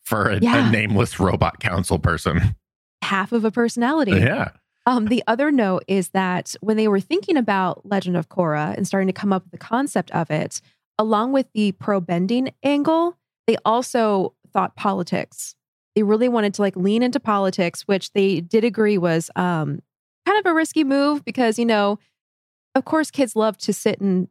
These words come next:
Speaker 2: listen about tax <laughs> legislation.
Speaker 1: Sure. As all
Speaker 2: So they
Speaker 1: kids
Speaker 2: said,
Speaker 1: do.
Speaker 2: as all kids do, you know, just a bunch of adults, um, arguing with each other in a council room with other adults sitting there watching and raising their hands. Um, so they, they knew it was kind of a, a risk,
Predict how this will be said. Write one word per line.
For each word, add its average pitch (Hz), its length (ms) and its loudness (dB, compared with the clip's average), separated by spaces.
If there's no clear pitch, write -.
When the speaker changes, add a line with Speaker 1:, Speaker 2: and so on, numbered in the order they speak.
Speaker 2:
listen 208 240 0
about 170 220 -4
tax - 380 -6
<laughs> - 0 -
legislation. 196 920 -2
Speaker 1:
Sure. 78 300 0
As 104 240 -2
all 104 120 2
Speaker 2:
So 349 120 4
they 156 120 4
Speaker 1:
kids 156 120 0
Speaker 2:
said, - 180 4
Speaker 1:
do. 143 140 0
Speaker 2:
as 403 100 2
all 392 140 4
kids 381 220 0
do, 381 260 2
you 254 160 0
know, 269 260 2
just 311 180 -4
a - 20 -2
bunch 262 180 2
of 269 100 2
adults, 247 600 0
um, 208 460 0
arguing 226 280 2
with 214 100 -2
each 226 120 -4
other 202 200 2
in 185 80 0
a 190 60 -2
council 214 360 -2
room 180 220 0
with 185 160 -8
other 196 220 0
adults 180 340 -2
sitting 208 300 -2
there 175 180 0
watching 196 400 0
and 180 100 0
raising 196 260 0
their 175 100 0
hands. 180 520 -2
Um, 208 260 -2
so - 100 -10
they, 240 220 -2
they 240 140 -2
knew 240 240 0
it 254 100 0
was 220 140 -2
kind 196 320 -2
of 185 120 0
a, 156 280 -2
a 190 80 0
risk, 165 580 -4